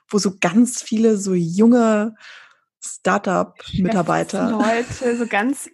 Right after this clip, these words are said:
Speaker 2: busy
Speaker 1: <laughs>
Speaker 2: und wir zwei wollten
Speaker 1: Und wir Muttis da
Speaker 2: dazwischen.
Speaker 1: dazwischen. <laughs> Genau. So
Speaker 2: War
Speaker 1: zwanzig,
Speaker 2: lustig.
Speaker 1: fünfundzwanzigjährige. Das war lustig, auf
Speaker 2: Mhm.
Speaker 1: jeden Fall.
Speaker 2: Das war echt lustig, ja.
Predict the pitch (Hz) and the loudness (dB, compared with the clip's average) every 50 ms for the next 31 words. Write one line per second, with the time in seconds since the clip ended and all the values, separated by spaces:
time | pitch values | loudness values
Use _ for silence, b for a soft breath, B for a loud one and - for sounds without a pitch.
0 | _ - 269 277 277 269 302 311 311 277 - - 233 214 208 247 285 330 - - | _ 0 0 0 0 2 2 2 2 2 0 -2 -4 -4 -4 -4 -6 -6 -8 -10
1 | - 302 226 233 247 247 226 247 220 226 226 262 311 349 339 277 285 - - - | -6 -2 0 0 0 0 -2 -2 0 2 2 2 2 0 0 -2 -4 -4 -2 0
2 | 269 302 359 320 262 254 254 285 311 277 269 294 254 - - 247 220 220 220 214 | 2 2 4 4 4 4 4 4 4 4 4 4 2 2 2 2 4 4 4 4
3 | 208 214 - - 247 262 - 254 240 233 - 311 B B B B B - 349 - | 2 0 -2 0 0 0 2 2 0 -2 -2 -4 B B B B B -4 -4 -4
4 | - 508 - - - - - - - 262 - - - - - 480 - - _ _ | -4 -8 -14 -18 -20 -20 -20 -18 -18 -12 -10 -8 -8 -8 -8 -8 -10 -10 _ _
5 | _ _ - - - 539 453 339 311 320 - - 330 320 311 302 294 285 294 B | _ _ -10 -6 -4 -2 0 0 -2 -2 -2 -2 0 2 2 4 4 2 0 B
6 | B B B B B B B B B B B B B B B B B B B - | B B B B B B B B B B B B B B B B B B B -8
7 | - 240 233 233 233 - 233 240 403 466 240 233 - - 254 233 247 240 - 233 | -2 -2 0 0 2 2 4 4 4 4 2 0 0 2 4 4 4 4 4 2
8 | 233 220 - 226 - - 226 226 226 226 214 214 220 208 208 208 208 214 - _ | 2 2 0 -2 -4 -2 0 0 0 0 -2 -2 -2 -4 -4 -4 -6 -8 -10 _
9 | _ _ 262 254 262 - 254 233 226 220 226 - - 175 170 185 302 302 311 320 | _ _ -8 -6 -2 -2 0 0 0 0 -2 -4 -4 -4 -2 0 2 2 2 4
10 | 349 196 190 202 190 - 208 214 226 262 294 240 180 - 262 269 - - - 247 | 2 2 2 0 -2 -2 -2 -4 -2 0 0 0 2 2 0 -2 -4 -8 -10 -10
11 | 247 - - - 233 220 220 - 233 220 233 247 247 254 | -10 -12 -8 -6 -6 -6 -6 -6 -8 -8 -6 -6 -6 -8